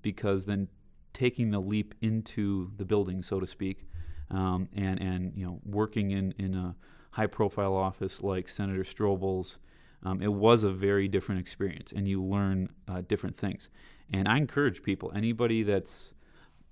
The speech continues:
part of more of the grassroots campaign side, I th-,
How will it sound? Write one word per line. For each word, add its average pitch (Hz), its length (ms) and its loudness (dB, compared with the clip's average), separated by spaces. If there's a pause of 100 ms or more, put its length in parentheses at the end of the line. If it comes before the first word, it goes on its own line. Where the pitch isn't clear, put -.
(120)
part 110 280 2
of 101 120 -2
more 104 240 0
of 95 40 -2
the 95 80 -2
grassroots 104 800 -6
campaign 107 520 -2
side, 92 460 -2 (340)
I 98 120 2
th-, - 100 -10